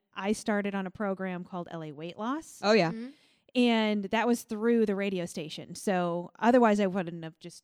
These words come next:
Speaker 1: chose to do it, but it was
Speaker 2: Mm-hmm.
Speaker 1: brought to me to, to endorse them. And I was like, "Yeah." And I'm like,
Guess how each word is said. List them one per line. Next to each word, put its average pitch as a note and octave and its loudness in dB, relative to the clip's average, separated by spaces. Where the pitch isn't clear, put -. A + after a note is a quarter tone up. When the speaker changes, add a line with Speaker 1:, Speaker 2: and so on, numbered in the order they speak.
Speaker 1:
chose F#3+ 0
to F#3 -8
do F3+ 0
it, A3+ 0
but A3+ -2
it E3+ -2
was F3+ -2
Speaker 2:
Mm-hmm. F3+ -12
Speaker 1:
brought E3 -10
to G#3+ -4
me G3+ 0
to, G#3 -2
to F3 -8
endorse E3+ -8
them. D#4 0
And G#3+ 2
I G3 2
was G3 2
like, G3 -4
"Yeah." B3 4
And G3+ 0
I'm F3+ -2
like, E3+ -10